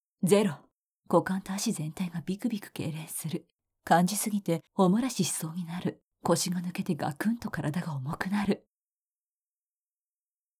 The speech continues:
よく我慢したわ。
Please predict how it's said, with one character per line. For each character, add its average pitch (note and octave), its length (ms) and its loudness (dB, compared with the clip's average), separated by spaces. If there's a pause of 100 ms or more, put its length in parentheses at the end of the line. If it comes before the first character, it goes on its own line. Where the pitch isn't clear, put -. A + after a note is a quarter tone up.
(960)
よ E3+ 180 6
く D#4 140 0
我 - 20 -4
慢 F#3+ 320 -6
し - 120 -6
た D#3 140 -6
わ。 D3+ 480 -8